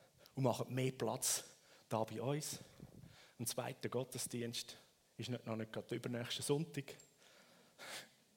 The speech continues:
Aber jetzt planen wir mal, dass wir dann so in einem Jahr, anderthalb parat sind, um können sagen, so, jetzt dann, Startschuss.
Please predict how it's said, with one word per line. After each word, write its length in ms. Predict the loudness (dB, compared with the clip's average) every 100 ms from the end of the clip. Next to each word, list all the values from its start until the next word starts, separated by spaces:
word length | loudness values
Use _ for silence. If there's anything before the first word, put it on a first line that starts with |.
| -20 -20 -20 -20 -20 _
Aber 220 | -2 0
jetzt 200 | 0 2
planen 360 | 2 2 2 2
wir 80 | 2
mal, 280 | 0 0 -4 -12 -20 -20 _ -20 -20 -20 -16
dass 200 | -10 -4
wir 80 | -2
dann 200 | -2 -2
so 280 | -2 -2 -4 -8 -18 -20 -20 _ -20 -20 -20 -16 -6
in 140 | -2
einem 120 | 2
Jahr, 260 | 2 2 2
anderthalb 640 | 0 -2 -2 0 0 0
parat 420 | -2 0 -2 -2 0
sind, 360 | 0 -2 -8 -14 -20 _ _ -10 -6
um 100 | -2
können 280 | 0 0 0
sagen, 300 | 0 -2 -2
so, 120 | -2 -2 -2
jetzt 320 | -4 -2 -4
dann, 200 | -4 -4
Startschuss. 720 | -6 -6 -6 -6 -6 -6 -8